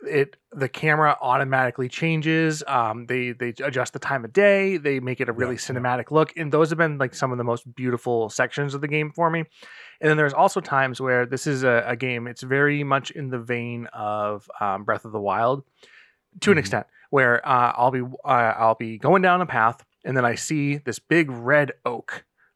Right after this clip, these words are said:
Speaker 1: or, or maple, this big m-, red maple on the top of a mountain. And I was like, "Well, I have to get up there, and I have to do that right now." And it's like a shrine.
Speaker 2: <laughs>
Speaker 1: Um, and so, uh, that type of, like, as you're going around, and if you see something, you can get to it,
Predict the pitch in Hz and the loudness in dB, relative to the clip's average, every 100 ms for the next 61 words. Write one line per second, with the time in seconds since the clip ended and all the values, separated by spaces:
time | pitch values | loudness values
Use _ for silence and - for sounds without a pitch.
0 | - 113 113 127 127 120 107 95 127 - | -2 2 4 4 2 0 -2 -4 -6 -2
1 | 160 147 143 151 147 131 135 131 123 113 | -2 -2 -2 0 2 2 0 2 -2 -2
2 | 113 135 123 123 120 120 113 104 110 104 | -2 0 0 0 0 0 0 -8 -8 -8
3 | - 120 113 - - - 131 - - 127 | -8 -8 -8 -8 -4 2 2 0 -6 0
4 | 117 104 - 104 95 - 123 101 131 117 | 2 0 -2 -2 -2 -4 -8 -4 0 0
5 | 135 120 113 107 107 104 113 104 117 - | -2 -2 0 0 -2 -4 -2 -2 -2 -8
6 | - - 123 - 135 160 277 226 113 117 | -20 -8 -6 -4 -4 -2 2 2 0 -6
7 | - - - 135 123 135 147 160 147 139 | -18 -20 -4 0 0 0 -2 0 0 0
8 | - _ - 165 139 151 139 - 165 160 | -6 _ -10 -6 0 0 0 -2 -2 0
9 | 139 143 131 143 139 143 135 135 135 139 | 0 0 0 -2 -2 -2 -2 -2 -2 -2
10 | 123 120 123 127 113 113 104 135 131 - | 0 2 2 -2 -10 -12 -12 -8 -4 0
11 | 139 147 147 143 131 - 127 120 - - | 0 2 -2 -2 -8 -14 -10 -10 -10 -8
12 | 131 117 107 104 - - 143 147 | -2 -2 -2 -4 -4 -2 2 2